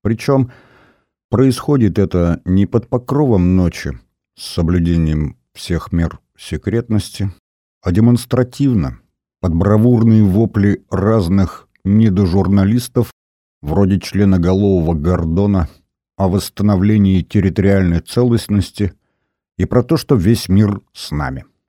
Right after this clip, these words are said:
Указ президента Порошенко о введении военного положения, всеобщей мобилизации и переносе президентских выборов на неопределённый срок прилагается". Министр иностранных дел добавил:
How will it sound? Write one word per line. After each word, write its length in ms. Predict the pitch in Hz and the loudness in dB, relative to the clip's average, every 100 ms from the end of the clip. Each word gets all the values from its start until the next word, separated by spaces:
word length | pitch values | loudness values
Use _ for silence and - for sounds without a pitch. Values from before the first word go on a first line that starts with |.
| _ _ _ _ _ _ | _ _ _ _ _ _
Указ 320 | 87 - 139 | -6 0 0
президента 600 | - 117 104 104 123 110 | 0 0 2 4 2 0
Порошенко 640 | 95 95 98 - 120 98 98 | 0 -2 -2 0 -2 0 -2
о 140 | 98 | -2
введении 580 | 82 71 90 101 101 95 | -4 -2 0 2 2 0
военного 640 | 73 92 110 101 92 87 | 0 0 0 0 0 0
положения, 720 | 80 87 87 82 120 113 107 78 - _ _ _ | -2 -2 -2 -2 0 0 0 -2 -10 _ _ _
всеобщей 520 | - 95 104 - 98 | -6 -4 -2 -4 -4
мобилизации 960 | 90 87 92 92 110 87 - 95 90 - _ _ - | -2 0 0 0 -2 -2 -4 -2 -2 -6 _ _ -8
и 60 | 92 | -4
переносе 640 | 113 110 123 127 127 - | -2 2 4 4 2 -2
президентских 800 | - 87 87 87 101 90 90 - | -4 -2 -2 0 -2 -2 -6 -4
выборов 500 | 95 117 104 98 - - _ | -2 0 0 -2 -6 -20 _
на 80 | - | -4
неопределённый 800 | 87 90 - 85 87 87 78 73 | -2 0 -2 -2 -2 0 -2 -4
срок 420 | - 98 113 - _ _ - | -4 -4 -4 -8 _ _ -4
прилагается". 720 | 101 95 82 69 65 - - _ _ _ _ _ - | 0 0 -2 -4 -10 -12 -16 _ _ _ _ _ -8
Министр 500 | 87 117 160 - 175 | 0 2 2 0 0
иностранных 560 | 175 165 127 131 143 | 0 0 2 2 2
дел 220 | 123 110 117 | 0 0 2
добавил: 580 | 131 120 90 78 82 | 2 2 0 -2 -8